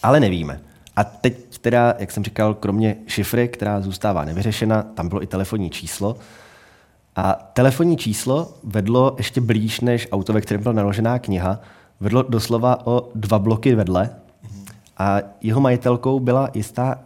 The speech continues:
Speaker 1: Jessica Ellen Thompson, o které se tedy v zásadě mluví jako o Joe Thompson, protože se nechávala říkat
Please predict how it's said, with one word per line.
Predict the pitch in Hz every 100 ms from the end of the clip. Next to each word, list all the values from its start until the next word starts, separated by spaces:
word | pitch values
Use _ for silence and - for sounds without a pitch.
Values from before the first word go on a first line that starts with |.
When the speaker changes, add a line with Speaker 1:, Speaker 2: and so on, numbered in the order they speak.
| 107
Speaker 1:
Jessica | 110 110 113 139
Ellen | 101 117 131
Thompson, | 87 82 - 120 165 - - _ _ _ _ _
o | 107
které | - - 120 113
se | 113
tedy | 117 117 113
v | 107
zásadě | 107 101 107 113
mluví | 107 110
jako | 107 -
o | 120
Joe | 95 90
Thompson, | 101 101 110
protože | 104 -
se | 101
nechávala | 98 95 98
říkat | 95 110